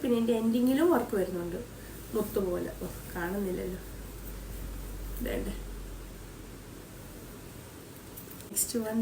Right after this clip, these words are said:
ദേ ഇത് നാട്ടിൽ നിന്ന്, ആ, നമുക്കൊരു, ആ, ഫ്രണ്ട് പരസ്യത്തിന് കൊടുത്തു വിട്ടതാണ് കേട്ടോ.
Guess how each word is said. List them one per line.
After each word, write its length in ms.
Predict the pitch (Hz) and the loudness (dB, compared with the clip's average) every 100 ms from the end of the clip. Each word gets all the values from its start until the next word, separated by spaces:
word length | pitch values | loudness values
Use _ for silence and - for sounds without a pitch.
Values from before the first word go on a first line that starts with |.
| 214 | 2
ദേ 80 | 233 | 2
ഇത് 120 | - 311 269 | 2 4 6
നാട്ടിൽ 300 | 226 226 247 | 4 6 8
നിന്ന്, 180 | 247 302 - - - - | 8 4 -2 -6 -8 -4
ആ, 20 | 214 214 214 208 | 0 2 2 2
നമുക്കൊരു, 380 | 220 220 214 226 233 208 | 2 4 8 8 8 4
ആ, 880 | 208 208 202 196 196 - - - 202 - | 2 2 2 2 0 -4 -10 -6 -4 -2
ഫ്രണ്ട് 300 | 208 196 208 214 | 0 2 2 2
പരസ്യത്തിന് 600 | 190 190 196 196 202 208 | 4 4 4 2 0 2
കൊടുത്തു 220 | 180 180 180 | 0 0 0
വിട്ടതാണ് 280 | 165 165 165 | 0 -2 -2
കേട്ടോ. 180 | 165 | -2